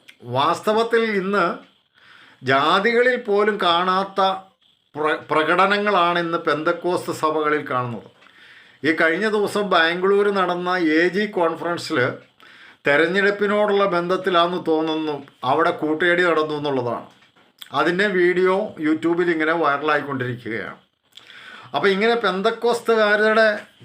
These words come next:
ചർച്ചിലും മീറ്റിങ്ങുകളിലുമെല്ലാം അടിയും ബഹളവും പ്രശ്നങ്ങളും ഉണ്ടാക്കുമ്പോൾ, ആ, അതിൻ്റെ ഗുണം ആർക്കാണെന്നറിയോ?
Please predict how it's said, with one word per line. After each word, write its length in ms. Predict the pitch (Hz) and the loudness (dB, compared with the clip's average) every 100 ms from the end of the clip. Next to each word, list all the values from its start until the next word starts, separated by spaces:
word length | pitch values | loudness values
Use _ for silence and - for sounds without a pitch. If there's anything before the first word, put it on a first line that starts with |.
| 160 | 0
ചർച്ചിലും 540 | 151 160 - 202 220 214 - _ - 143 | 0 0 0 2 0 -4 -16 _ -10 -2
മീറ്റിങ്ങുകളിലുമെല്ലാം 1200 | 175 - 185 202 208 202 202 196 175 165 175 196 - - 135 | -2 0 -2 -2 0 0 2 2 0 2 2 0 -6 -8 -2
അടിയും 360 | 147 180 214 208 175 | 0 0 0 0 0
ബഹളവും 460 | 165 180 185 180 220 - _ _ - - - - | 0 2 0 -2 -6 -16 _ _ -20 -20 -14 -4
പ്രശ്നങ്ങളും 600 | 156 156 202 220 233 226 190 | -2 0 0 2 2 2 0
ഉണ്ടാക്കുമ്പോൾ, 720 | 180 180 185 185 196 190 196 185 - - _ 147 | 0 0 0 -2 -2 0 0 -2 -10 -20 _ -4
ആ, 20 | 156 131 - 131 | 0 -2 -2 -2
അതിൻ്റെ 340 | 156 202 226 196 | 0 2 0 0
ഗുണം 240 | 175 202 233 | 0 2 2
ആർക്കാണെന്നറിയോ? 540 | 196 185 170 147 113 | 2 0 -4 -2 -4